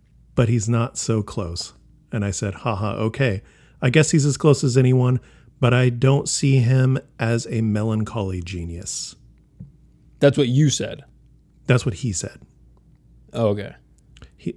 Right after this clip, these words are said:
Speaker 1: he said, "I guess he's as close as anyone, but I don't see him as a melancholy genius." He
Speaker 2: So
Speaker 1: is
Speaker 2: we're
Speaker 1: talented.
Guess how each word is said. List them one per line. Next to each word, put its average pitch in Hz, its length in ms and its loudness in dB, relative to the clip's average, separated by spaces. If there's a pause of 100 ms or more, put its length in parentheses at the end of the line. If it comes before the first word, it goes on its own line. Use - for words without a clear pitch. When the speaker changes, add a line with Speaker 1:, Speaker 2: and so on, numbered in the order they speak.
(100)
Speaker 1:
he 120 220 2
said, 123 380 2
"I 117 160 0
guess 117 280 0
he's 127 200 -2
as 113 120 -4
close 131 340 0
as 147 140 2
anyone, 107 500 2 (360)
but 107 120 -2
I 101 100 0
don't 113 220 -2
see 110 220 -2
him 104 240 -2
as 101 120 -8
a 104 60 -4
melancholy 98 680 -4
genius." 90 720 -14 (2250)
He 117 240 0
Speaker 2:
So 180 140 8
Speaker 1:
is 147 100 4
Speaker 2:
we're 160 140 6
Speaker 1:
talented. 156 600 2